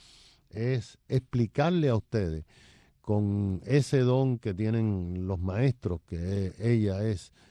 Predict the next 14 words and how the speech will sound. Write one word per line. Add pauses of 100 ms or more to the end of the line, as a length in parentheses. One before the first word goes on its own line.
(200)
eh,
una
maestra,
una
pedagoga,
una
doctora
en
pedagogía, (560)
eh, (800)
cómo, (420)
cómo
es
que